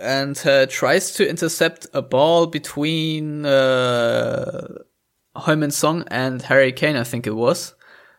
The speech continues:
And, uh, all he should have done is cover Harry Kane because, uh, Götze was already on Son. And, uh, we were, uh,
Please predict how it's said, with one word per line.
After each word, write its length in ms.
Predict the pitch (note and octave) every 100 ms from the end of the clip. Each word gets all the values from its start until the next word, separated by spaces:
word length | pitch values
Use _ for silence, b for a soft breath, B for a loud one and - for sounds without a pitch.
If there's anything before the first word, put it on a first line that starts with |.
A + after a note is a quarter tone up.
| b A2
And, 400 | B2 B2+ B2 B2
uh, 380 | B2+ B2 A#2+ A#2 -
all 200 | - D3+
he 340 | F#3+ F#3 F3+ E3
should 240 | - E3
have 220 | D#3+ A#2+
done 240 | B2 C#3+ D3+
is 260 | C#3 - - _ -
cover 320 | D#3+ C#3+ C3
Harry 380 | C#3 C#3 B2 A#2+
Kane 480 | - C#3+ C3 A#2 A2+
because, 560 | A2+ B2 A#2 A#2 -
uh, 380 | A#2 A2 A2 B2 - - - _ _ -
Götze 280 | D3 - C#3+
was 200 | B2 -
already 260 | B2+ B2
on 160 | A2 A#2+
Son. 280 | C#3+ D#3+ - _ A#2+
And, 380 | B2+ B2 B2
uh, 240 | C3 B2+ B2+ B B - D3
we 100 | C#3
were, 240 | D#3 D3
uh, 480 | C#3+ C#3 C3 B2+